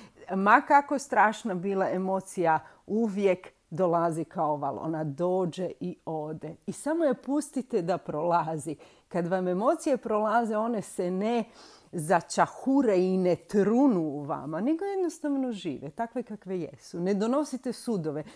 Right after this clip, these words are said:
Nijedna emocija nije ni dobra, ni loša, ona je jednostavno takva. Tuga je tužna, ona je takva. Veselje je veselo, ali ono je takvo. Ni dobro, nužno,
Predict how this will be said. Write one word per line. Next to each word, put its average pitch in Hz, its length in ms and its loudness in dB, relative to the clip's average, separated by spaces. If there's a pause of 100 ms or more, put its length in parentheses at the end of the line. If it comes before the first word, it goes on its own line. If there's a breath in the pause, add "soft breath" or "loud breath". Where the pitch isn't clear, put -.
(240 loud breath)
Nijedna 262 320 4
emocija 190 480 -2
nije 160 220 -2
ni 143 140 -4
dobra, 196 420 -4
ni 196 120 -4
loša, 170 380 -6
ona 196 140 -4
je 175 120 -4
jednostavno 175 520 -8
takva. - 600 -14 (920 soft breath)
Tuga 202 560 0
je 190 400 0 (600)
tužna, 160 560 -2
ona 226 200 -6
je 214 80 -6
takva. 151 640 -12 (360 loud breath)
Veselje 208 760 2
je 156 120 -2 (680)
veselo, 160 760 0
ali 202 200 -6
ono 269 160 2
je 185 140 -2 (160)
takvo. 139 640 -10
Ni 180 240 0
dobro, 285 580 4
nužno, 262 520 4